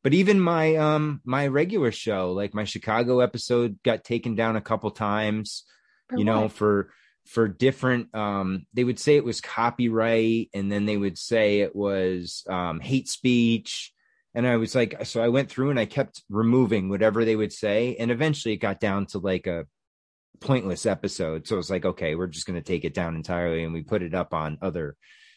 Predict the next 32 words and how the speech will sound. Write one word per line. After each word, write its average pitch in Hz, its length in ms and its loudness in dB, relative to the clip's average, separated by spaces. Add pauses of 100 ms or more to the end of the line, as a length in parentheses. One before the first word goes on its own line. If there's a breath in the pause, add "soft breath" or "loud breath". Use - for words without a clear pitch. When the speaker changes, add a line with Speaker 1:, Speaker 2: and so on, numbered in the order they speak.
(340 soft breath)
Speaker 1:
other 110 220 0
platforms. 95 880 -2
But 107 160 2
it's, - 240 0
it's 156 220 -2
just 208 200 0
kinda 175 240 0
comical. 101 600 2
You 113 260 -2
laugh 131 420 0
at 95 180 -2 (120)
and, 107 220 -4
and 104 180 -4
kinda 120 220 0
play 117 240 4
with 120 140 4
them 92 140 0
and 90 120 -4
see, 104 240 0
"Okay, 95 280 0
can 95 160 -4
I 90 80 -2
get 101 160 2
away 120 200 6
with 127 120 4
this 147 260 2
today? 165 340 0
Let's - 180 2
put 120 180 -2
it 113 120 -2
out 95 240 0
there." 78 320 -4